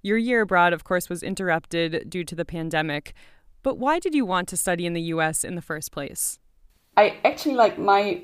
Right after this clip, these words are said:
Speaker 2: main reason for the U S was just because of the, like, exceptional education system that we have, where I was like, "Okay, no, I have to go there. The courses sound so great, and what the university has to offer is just, like, amazing." So, yeah.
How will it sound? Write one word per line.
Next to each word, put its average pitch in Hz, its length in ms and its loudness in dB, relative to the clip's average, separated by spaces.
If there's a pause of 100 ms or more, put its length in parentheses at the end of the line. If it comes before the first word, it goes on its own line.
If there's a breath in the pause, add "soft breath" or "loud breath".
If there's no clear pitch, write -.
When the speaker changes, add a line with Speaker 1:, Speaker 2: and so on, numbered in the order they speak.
Speaker 2:
main 247 440 0
reason 196 340 2
for 202 140 0
the 185 80 -4
U 185 140 -2
S 185 240 -4
was 185 180 -4
just 185 240 -6
because 180 300 -6
of 185 120 -8
the, 175 140 0
like, 180 260 -2
exceptional 185 460 0
education 175 580 0
system 175 520 -2
that 165 180 0
we 175 180 2
have, 185 360 -2
where 180 160 0
I 180 80 0
was 180 180 -4
like, 185 180 4
"Okay, 202 240 4
no, 180 160 4
I 185 100 6
have 202 260 2
to 220 100 -4
go 175 220 0
there. 180 200 0
The 180 120 0
courses 180 440 -4
sound 175 360 2
so 185 260 -2
great, 175 580 0
and 180 420 2
what 175 200 0
the 190 80 -4
university 180 480 -2
has 185 160 -4
to - 80 -2
offer 170 240 0
is 160 160 -4
just, - 180 -10
like, - 140 -2
amazing." 180 680 -2
So, - 440 -4
yeah. - 360 -4